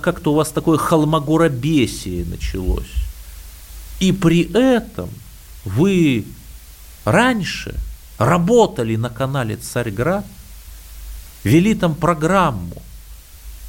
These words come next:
З-, «Чай с Захаром» она называлась. Тогда вас вот этот монархизм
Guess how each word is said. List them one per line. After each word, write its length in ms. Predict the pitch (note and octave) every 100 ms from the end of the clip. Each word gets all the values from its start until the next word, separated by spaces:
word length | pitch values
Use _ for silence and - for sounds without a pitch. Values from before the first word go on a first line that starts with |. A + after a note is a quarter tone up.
| -
З-, 180 | G#2 A2
«Чай 500 | - F3+ G#3 G3 -
с 260 | - - -
Захаром» 760 | A2 G2+ D#3 - F3 D3+ F2+ F2
она 180 | E2+
называлась. 600 | E2 E2+ E2+ F2+ E2+ - - - - - - - - - - - - - - - - - - - - - -
Тогда 760 | F#3 F3+ F#3 A#3 G#3 D3+ F#2+ E2+ - - -
вас 640 | F2+ D#3+ D3 - - - - - - - -
вот 200 | A3+ -
этот 320 | F#3 E3+ -
монархизм 1200 | A#2 D#3 E3+ F3+ E3+ - G3+ F#3 G2+ - E2 D#2+